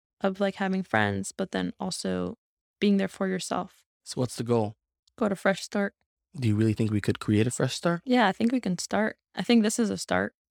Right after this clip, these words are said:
Speaker 1: I just feel like there's so much that people don't know. Like, people are so clueless to, like, how certain behaviors are toxic. Like, it's so normal to, like, go out and everyone gets drunk.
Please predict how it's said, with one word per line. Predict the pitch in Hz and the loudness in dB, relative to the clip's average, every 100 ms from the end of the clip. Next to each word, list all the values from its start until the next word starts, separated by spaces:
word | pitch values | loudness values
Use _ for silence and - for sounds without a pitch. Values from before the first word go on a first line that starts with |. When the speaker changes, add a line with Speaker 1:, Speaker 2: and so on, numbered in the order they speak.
| _ _ | _ _
Speaker 1:
I | 240 | 2
just | 247 - | 2 4
feel | 240 | 2
like | 233 | 2
there's | 240 233 | 2 0
so | - - 202 | 0 0 2
much | 202 196 214 - | 2 2 0 0
that | 202 - | 0 -2
people | - 208 - 202 202 196 - _ _ _ - _ | -6 -4 0 0 0 -2 -4 _ _ _ -20 _
don't | - 208 | 2 4
know. | 208 202 190 190 - _ _ _ | 4 2 -2 -8 -14 _ _ _
Like, | 233 220 | 0 0
people | - 240 269 | 2 2 4
are | 269 | 4
so | 214 - 220 | 4 2 0
clueless | - - 220 208 202 - - | 0 -2 0 2 0 -4 -8
to, | - | -4
like, | 147 - 101 | 0 2 0
how | - - 104 | -4 -4 -2
certain | - - 202 208 | -2 -2 0 0
behaviors | - 196 202 214 214 208 | 0 0 0 0 0 0
are | - - 69 - _ _ - | 0 0 -2 -6 _ _ -6
toxic. | - - - - - - _ - | 0 0 0 -6 -6 -8 _ -10
Like, | 220 | -8
it's | 226 - | -6 0
so | 233 | 2
normal | 214 220 214 208 | 4 4 2 0
to, | 220 | 0
like, | 202 190 | -2 2
go | 202 202 | 2 4
out | 190 190 | 2 0
and | 202 - | -2 0
everyone | 214 208 202 202 | 0 2 0 0
gets | 196 - - | -2 -4 -6
drunk. | - 104 101 98 | 0 0 0 -4